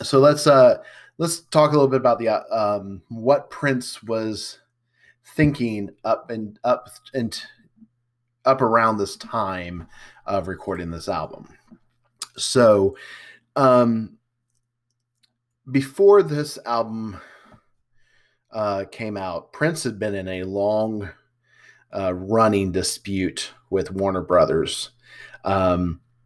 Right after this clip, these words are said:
Warner Brothers, <sighs> they thought he was releasing too much music. <laughs> Let's be honest. You know, Prince wanted to release an album, like, every year, and Warner Brothers thought that was too much. Um,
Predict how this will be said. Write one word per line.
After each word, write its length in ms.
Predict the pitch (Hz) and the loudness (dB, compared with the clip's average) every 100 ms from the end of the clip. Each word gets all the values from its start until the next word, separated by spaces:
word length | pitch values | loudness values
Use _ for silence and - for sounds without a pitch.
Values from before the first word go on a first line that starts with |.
| _ - - | _ -20 -6
Warner 360 | 110 131 180 | 2 4 4
Brothers, 640 | 139 123 113 110 104 - - _ _ _ _ _ - | 4 4 4 2 0 -6 -8 _ _ _ _ _ -12
<sighs> 80 | - - - - - _ _ _ - - - - | -10 -12 -16 -20 -20 _ _ _ -20 -20 -20 -4
they 100 | 151 | 0
thought 240 | 175 165 | 4 4
he 80 | 160 | 6
was 180 | 147 131 | 4 4
releasing 420 | 139 135 135 135 | 4 4 0 -4
too 140 | 135 | -2
much 200 | 135 131 | -4 -4
music. 480 | 139 139 147 139 - - | -4 -4 -6 -10 -10 -10
<laughs> 100 | - | 0
Let's 760 | 233 - 226 208 208 151 - - | 0 2 0 2 2 2 -2 -4
be 140 | 135 | 0
honest. 460 | 127 135 165 156 _ _ - - _ | 2 0 -2 -8 _ _ -20 -20 _
You 140 | 127 | -2
know, 140 | 127 131 | 0 0
Prince 320 | - 202 202 | 2 0 2
wanted 180 | 185 165 | 0 0
to 60 | |
release 300 | 156 151 151 | 0 0 -2
an 80 | 123 | -4
album, 360 | 101 135 120 110 | -4 -4 -4 -6
like, 280 | 104 98 _ _ _ - | -8 -10 _ _ _ -6
every 260 | 123 107 95 | -4 -4 -6
year, 300 | 78 - - | -10 -12 -10
and 340 | 110 107 110 113 | -6 -6 -4 0
Warner 220 | 139 156 | 0 2
Brothers 480 | 135 131 135 135 - _ - | 2 4 2 0 -12 _ -2
thought 240 | 127 113 | -2 0
that 80 | 127 | -4
was 200 | 123 - | -4 -6
too 180 | - 135 | -4 -2
much. 680 | 139 202 - _ - - _ _ - - _ | -2 -4 -10 _ -14 -14 _ _ -20 -20 _
Um, 640 | 110 113 110 107 101 95 | 0 4 4 4 -2 -8